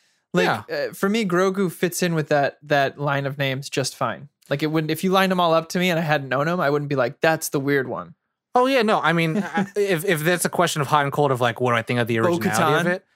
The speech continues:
Speaker 2: I don't. I, I, to me, look, throw language, throw words together that sound cool. Like, I'm fine with it. Like Admiral Thrawn, Savage Opress,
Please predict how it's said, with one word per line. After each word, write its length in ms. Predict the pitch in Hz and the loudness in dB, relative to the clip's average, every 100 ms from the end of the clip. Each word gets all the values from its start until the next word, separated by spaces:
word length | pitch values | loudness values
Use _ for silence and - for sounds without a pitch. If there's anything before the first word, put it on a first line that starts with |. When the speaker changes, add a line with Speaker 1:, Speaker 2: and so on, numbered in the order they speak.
| _ - | _ 2
Speaker 2:
I 120 | 185 | 4
don't. 240 | 196 180 | 4 4
I, 240 | 139 156 151 | 2 2 0
I, 120 | 131 | -2
to 160 | 131 147 | -2 0
me, 340 | 143 131 127 _ _ _ _ _ - | 2 2 0 _ _ _ _ _ -4
look, 360 | 165 127 - - | 0 0 -2 0
throw 240 | 170 190 | 2 2
language, 420 | 170 170 170 170 - | 2 2 0 -2 0
throw 260 | 165 196 175 | 2 2 0
words 540 | 139 135 139 165 170 - | 0 2 4 4 0 -2
together 500 | - 170 180 185 185 | 0 2 2 4 4
that 180 | 156 123 | 2 0
sound 320 | - 117 143 | 2 4 2
cool. 360 | - 196 202 190 | 2 2 2 2
Like, 160 | 139 - | 0 0
I'm 160 | 143 | -2
fine 220 | 135 120 117 | 0 0 0
with 160 | 107 | -4
it. 100 | 113 | -4
Like 300 | 123 120 - _ _ _ - | 0 0 0 _ _ _ 2
Admiral 580 | 123 156 175 175 175 156 | 2 4 2 2 2 0
Thrawn, 840 | - 120 127 139 139 117 104 104 | -4 0 4 4 4 2 -2 -6
Savage 720 | - 147 135 147 160 165 156 | -2 0 2 4 4 2 0
Opress, 640 | 143 135 - 135 117 - | 0 0 0 2 2 0